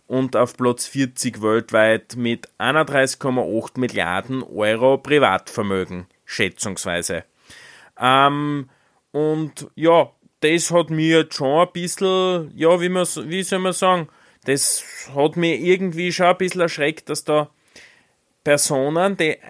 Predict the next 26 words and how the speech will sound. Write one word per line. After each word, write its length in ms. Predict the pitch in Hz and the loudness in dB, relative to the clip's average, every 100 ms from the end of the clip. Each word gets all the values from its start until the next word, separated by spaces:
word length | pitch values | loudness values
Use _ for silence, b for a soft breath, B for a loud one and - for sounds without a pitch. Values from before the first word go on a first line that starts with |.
| - _ | -20 _
also 280 | 143 143 - - | -4 -2 -4 -8
eine 260 | - 143 185 | -4 0 2
Person 440 | 202 185 170 165 | 2 2 0 0
so 240 | 156 160 160 | -2 0 2
eine 220 | 175 165 | 2 0
Macht 520 | 156 135 151 - - | 2 2 0 -12 -8
bekommt, 540 | 123 - 120 110 - | -8 -6 -8 -8 -6
weil 260 | 120 127 139 | 2 4 6
auf 120 | 143 | 4
der 420 | - 139 139 107 | 0 0 0 -4
einen 320 | 127 135 160 165 | -6 -2 -2 0
Seite 580 | 165 151 - 170 165 151 | 0 0 -2 -8 -8 -2
gehört's 340 | 170 151 - | 0 0 -2
zwar 360 | - 151 139 135 | -2 2 2 2
der 180 | 139 135 | 0 0
Holding, 440 | 139 160 165 180 | 2 2 2 0
auf 140 | 156 | -2
der 140 | - 135 | 0 -2
anderen 280 | 143 156 156 | -2 -4 0
Seite 520 | 160 147 - 151 143 | 0 0 -2 -10 -8
gehört 280 | - 151 131 | 2 2 4
er 120 | 135 | 2
der 160 | 139 139 | 2 0
Holding 360 | 143 143 135 | 0 0 -2
an, 420 | 90 107 156 170 160 | -2 -2 -2 -4 -2
hat 380 | 143 - - | -2 -4 -20